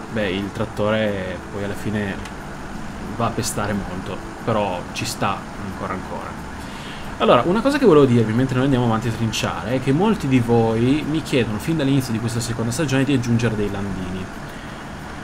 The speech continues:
Ragazzi, se mi dite, se mi trovate voi la mod del landini, lo aggiungo molto volentieri perché mi piacerebbe aggiungerlo. Il fatto è che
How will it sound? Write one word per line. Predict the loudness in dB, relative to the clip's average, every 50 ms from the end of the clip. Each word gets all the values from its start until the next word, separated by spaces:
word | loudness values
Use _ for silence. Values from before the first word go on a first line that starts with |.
| -12 -12 -12 -12 -4 2
Ragazzi, | 4 6 6 6 6 4 2 0 0 0 0
se | 0 0 2 4 4 6 6
mi | 6 4 4 4
dite, | 4 4 4 4 4 2 2 2 2 2
se | 0 -2 -2 0 2 4 6
mi | 8 8 6
trovate | 6 6 4 4 4 4 4 2
voi | 4 6 6 6
la | 8 6
mod | 6 6 4 2 2
del | 2 2 2
landini, | 2 2 2 2 2 2 4
lo | 4
aggiungo | 4 2 4 2 2 4
molto | 4 2 2 2 2 4
volentieri | 4 4 4 2 0 0 2 2
perché | 0 0 0 -2
mi | -2 -2
piacerebbe | -2 -2 0 2 2 2 2 0
aggiungerlo. | -2 -2 -4 -4 -4 -4 -4 -4 -2
Il | -2 -2
fatto | -2 -2 -2 -4 -2 -2 -2 -2 -2 0
è | -2 -2 -2
che | -2 -4 -6 -6 -6